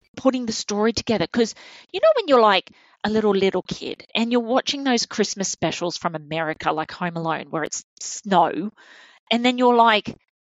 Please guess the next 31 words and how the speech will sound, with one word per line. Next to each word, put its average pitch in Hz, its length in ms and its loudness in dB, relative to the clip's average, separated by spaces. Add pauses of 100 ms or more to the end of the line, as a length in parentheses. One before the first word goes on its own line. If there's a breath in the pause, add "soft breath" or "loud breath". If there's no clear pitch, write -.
"Yes, 180 260 -4
kids, - 240 -4
that's 165 200 -8
never 170 160 -8
gonna 165 200 -8
happen 165 260 -8
here." - 200 -18 (500 loud breath)
Um, 208 500 4 (400)
but - 220 4
then 269 180 2
they're 269 140 2
like, 240 260 6
"Well, 247 220 2 (320)
thanks 175 220 -4
to 220 120 -4
the 214 80 0
Lolly 277 220 4
Shop, - 180 0
it - 100 -14
could, 659 220 4
Mum." - 180 -2 (400)
Yeah, 233 200 -2
all 254 140 0
right. 214 220 0 (220)
And 226 160 -6
then 226 280 -4 (680)
I'm 175 140 -2
not 220 140 0
telling 214 220 -2
you 214 80 0
how, 233 260 0